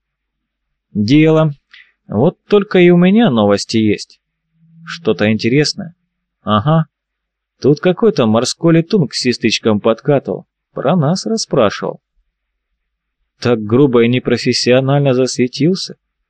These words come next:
"Скорее всего, им нужна точная информация о нас, чтоб что-то предпринять. Лебедева-то ещё не нашли, значит, игра ещё продолжается. Так что, командир,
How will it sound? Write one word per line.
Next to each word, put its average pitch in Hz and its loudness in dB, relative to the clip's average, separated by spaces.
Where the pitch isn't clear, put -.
"Скорее 196 0
всего, 208 0
им 107 -4
нужна 151 2
точная 180 0
информация 131 0
о 131 -2
нас, 135 -2
чтоб - -6
что-то 117 -2
предпринять. 135 -4
Лебедева-то 120 2
ещё 117 0
не 117 0
нашли, 117 0
значит, 104 -2
игра 110 2
ещё - -2
продолжается. 110 0
Так 185 0
что, 233 -2
командир, 165 2